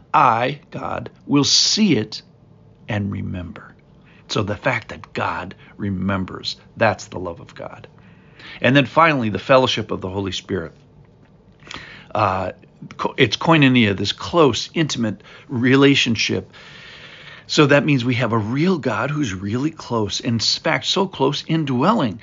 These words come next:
John fourteen twenty-three, "We will come to him and make our home with him."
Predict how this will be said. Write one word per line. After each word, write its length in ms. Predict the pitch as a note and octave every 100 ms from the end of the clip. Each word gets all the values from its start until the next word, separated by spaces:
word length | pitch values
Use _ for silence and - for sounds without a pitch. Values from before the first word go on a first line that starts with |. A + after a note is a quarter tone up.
| - -
John 260 | C#3 D3
fourteen 500 | - D3 C#3+ - D#3+
twenty-three, 560 | D3 D#3+ D#3 C#3+ D#3+ E3
"We 200 | C3 D3
will 160 | D3 A#2+
come 340 | - E3+ E3
to 120 | C#3+
him 260 | A#2+ B2 A#2
and 200 | - A#2
make 220 | C3 E3+ -
our 180 | C3+ C#3+
home 480 | - - F3+ A3+ E3+
with 180 | A2+ G#2
him." 280 | F#2+ F#2